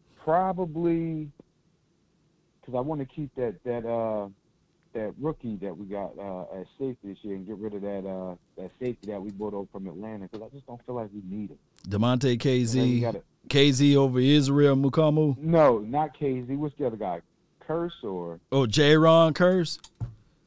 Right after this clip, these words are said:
Speaker 2: Over
Speaker 1: The one that, the, not the one that's playing outside linebacker, but the one that they bought over as a, uh,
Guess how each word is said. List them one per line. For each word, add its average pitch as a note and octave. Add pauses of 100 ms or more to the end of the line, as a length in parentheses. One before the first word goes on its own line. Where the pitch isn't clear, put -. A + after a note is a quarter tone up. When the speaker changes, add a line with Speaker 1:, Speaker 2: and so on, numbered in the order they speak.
(680)
Speaker 2:
Over D3+
Speaker 1:
The C3+
one F3+
that, B2
the, C#3
not F#3+
the G3
one F#3
that's E3
playing D#3
outside C#3+
linebacker, A#2+
but A#2
the C3
one D3
that C3+
they C#3
bought C3
over B2
as A#2+
a, A#2
uh, A2+